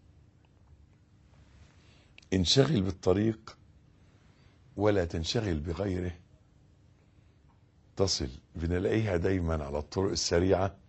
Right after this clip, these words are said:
"لا تنشغل بغير الطريق،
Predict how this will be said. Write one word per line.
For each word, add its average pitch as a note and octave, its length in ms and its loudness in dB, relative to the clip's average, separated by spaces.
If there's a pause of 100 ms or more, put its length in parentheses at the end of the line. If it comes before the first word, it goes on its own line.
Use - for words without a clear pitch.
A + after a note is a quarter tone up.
(720)
"لا A2 260 4
تنشغل F#2+ 600 2
بغير G2+ 500 -6
الطريق، - 640 -14